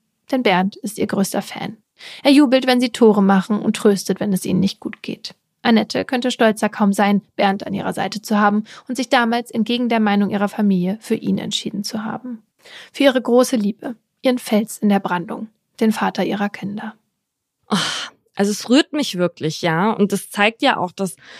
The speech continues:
Speaker 2: die Familie, in die man geboren wurde, nicht immer die Familie ist, bei der man bleiben muss, um glücklich zu sein, ne? Also
Speaker 1: Ja.
Speaker 2: finde ich gut, dass sie das gemacht hat,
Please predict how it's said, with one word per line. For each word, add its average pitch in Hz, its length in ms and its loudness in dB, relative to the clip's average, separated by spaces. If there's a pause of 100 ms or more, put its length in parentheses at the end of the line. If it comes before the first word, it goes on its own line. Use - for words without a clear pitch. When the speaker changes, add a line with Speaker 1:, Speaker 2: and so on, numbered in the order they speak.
(180)
Speaker 2:
die 190 80 2
Familie, 220 800 6
in 196 100 4
die 190 120 4
man 190 300 6
geboren 190 540 4
wurde, 180 540 2
nicht - 240 0
immer 208 220 4
die 202 100 -2
Familie 208 540 4
ist, - 260 -6
bei 185 160 0
der 185 460 2
man 180 240 0
bleiben 220 320 4
muss, 165 260 0
um 170 140 -2
glücklich - 420 -6
zu - 140 -12
sein, 165 380 -2
ne? 190 280 2
Also 180 240 2
Speaker 1:
Ja. 226 280 2 (260)
Speaker 2:
finde 208 220 0
ich - 120 -6
gut, 254 240 2
dass 226 140 2
sie 214 80 -2
das 196 160 0
gemacht 202 500 0
hat, 208 260 0